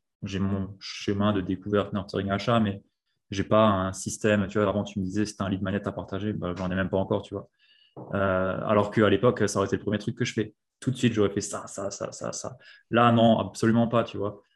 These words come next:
Euh, j'ai vraiment lâché, euh, cette partie, euh, procédurière, euh, que j'avais avant. Voilà, c'est ça le mot. C'est la partie procédurière que, que j'ai lâchée.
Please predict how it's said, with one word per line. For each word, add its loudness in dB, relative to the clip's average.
Euh, -2
j'ai 4
vraiment 6
lâché, 6
euh, 0
cette -8
partie, 2
euh, 2
procédurière, 4
euh, 0
que -2
j'avais 4
avant. 2
Voilà, -2
c'est -10
ça -2
le -4
mot. -6
C'est -4
la -4
partie -6
procédurière 0
que, -4
que -4
j'ai 0
lâchée. -6